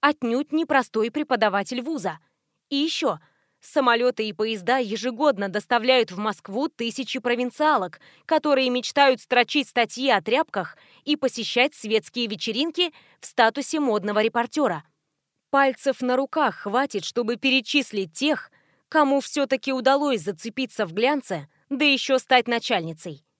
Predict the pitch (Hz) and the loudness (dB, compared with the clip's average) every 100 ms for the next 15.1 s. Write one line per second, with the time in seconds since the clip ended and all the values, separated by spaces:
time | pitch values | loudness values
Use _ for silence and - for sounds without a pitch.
0 | _ _ - - 269 269 262 - 226 - | _ _ -8 4 4 4 -2 0 0 2
1 | 240 247 269 202 170 220 - 214 185 196 | 2 2 2 0 -2 -6 -2 -2 0 -4
2 | 202 - 220 - 233 175 - 156 - _ | -4 -4 -4 0 -2 -2 -8 -12 -12 _
3 | _ _ - 302 269 254 262 254 208 208 | _ _ 0 2 2 -2 0 0 2 -2
4 | 196 180 302 302 285 - 220 - 196 254 | -4 0 0 0 -2 -4 -4 -2 0 2
5 | 277 262 262 240 - 294 330 311 208 220 | 2 -2 -4 -6 -2 0 2 2 0 -2
6 | 165 214 - 311 302 - _ _ _ - | 0 -2 2 0 0 -8 _ _ _ -2
7 | 294 349 262 247 214 214 226 220 - 208 | 0 2 2 2 2 2 -2 -2 -4 -4
8 | 202 180 165 185 160 147 _ _ _ _ | -2 -2 -6 -8 -10 -12 _ _ _ _
9 | - 277 285 285 254 254 240 - 247 220 | -2 0 2 2 4 4 2 0 2 4
10 | 240 226 226 254 - 220 208 - - 254 | 2 4 2 -2 -4 -6 -6 -4 4 4
11 | 240 - _ _ - - 285 240 254 - | 4 -2 _ _ -12 -2 0 2 0 0
12 | - 220 262 277 - 214 214 233 262 254 | 0 0 2 -2 0 -2 -2 -2 0 2
13 | 262 254 - 277 - 226 - 240 269 269 | 4 2 2 -4 0 0 2 2 2 0
14 | 202 202 - 208 247 285 262 - 202 170 | -2 -4 -4 0 2 0 -6 -6 -4 -4